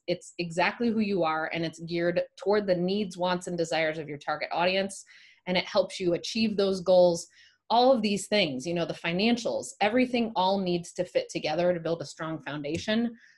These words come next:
Otherwise, you can try all the marketing tactics in the world, which most of the time is, like, people blindfolding themselves and throwing stuff up against the wall to see what sticks.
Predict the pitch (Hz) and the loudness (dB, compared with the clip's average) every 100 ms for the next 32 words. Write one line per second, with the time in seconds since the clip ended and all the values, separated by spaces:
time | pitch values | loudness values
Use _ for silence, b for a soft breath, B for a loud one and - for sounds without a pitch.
0 | B - 214 202 180 175 - 185 185 185 | B -4 0 4 4 2 0 -6 -4 -4
1 | - 208 240 220 208 202 208 202 190 190 | 0 4 4 4 2 0 0 -2 -2 -2
2 | 180 185 180 - 165 156 160 190 202 208 | -2 0 -4 -4 -4 -2 0 2 0 -4
3 | _ - 170 - - _ _ - 165 170 | _ -8 -6 -8 -18 _ _ -4 -2 -2
4 | 170 175 170 165 170 165 151 - 165 139 | -4 -8 -6 -6 -4 -8 -12 -10 -8 -8
5 | _ 190 175 160 160 170 170 170 175 175 | _ -12 -8 -6 -4 -4 -4 -4 -4 -4
6 | 165 170 160 165 160 156 180 160 151 175 | -8 -8 -6 -6 -10 -10 -8 -6 -8 -8
7 | 165 175 160 160 160 - 170 165 151 - | -6 -8 -8 -10 -12 -10 -8 -8 -10 -12
8 | 165 143 - - 175 - - | -10 -10 -10 -6 -6 -6 -20